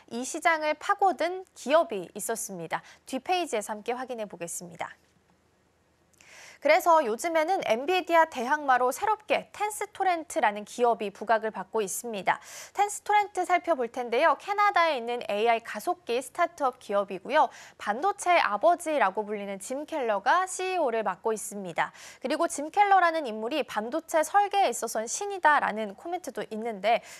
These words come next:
굉장히, 어, 능력이 뛰어나다라는 평가를 받고 있는 인물입니다. 가장 대표적인 제품으로 웜홀이라는 제품이 있는데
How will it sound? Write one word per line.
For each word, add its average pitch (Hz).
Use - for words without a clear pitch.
굉장히, 262
어, 196
능력이 269
뛰어나다라는 254
평가를 311
받고 208
있는 240
인물입니다. 196
가장 339
대표적인 359
제품으로 247
웜홀이라는 262
제품이 226
있는데 185